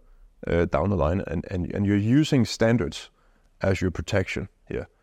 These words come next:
So you're using the standards of all the networks out there and all the tried and true security elements of that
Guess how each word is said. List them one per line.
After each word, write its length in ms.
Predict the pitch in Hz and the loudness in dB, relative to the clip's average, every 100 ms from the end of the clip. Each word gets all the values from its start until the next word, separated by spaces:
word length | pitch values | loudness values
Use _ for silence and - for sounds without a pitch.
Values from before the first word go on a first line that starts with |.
| _ _ | _ _
So 140 | - | -4
you're 240 | 90 95 107 | 0 2 2
using 200 | 127 123 | 4 4
the 100 | 104 | 2
standards 480 | - 110 135 139 110 | 2 4 4 4 2
of 240 | - 95 | 0 0
all 160 | 87 147 | 2 4
the 80 | 143 | 4
networks 400 | 107 - 104 - | 2 0 -2 0
out 160 | 92 | -2
there 260 | 85 85 127 | 0 -2 -2
and 120 | - | -4
all 160 | 85 123 | -2 -2
the 80 | 123 | -2
tried 300 | - 95 110 | 0 2 2
and 80 | 110 | 0
true 220 | - 107 | 0 0
security 560 | - - 113 107 101 107 - | -2 0 2 4 0 0 0
elements 320 | 110 107 98 | 2 2 0
of 120 | 92 | 2
that 240 | 104 139 | 2 2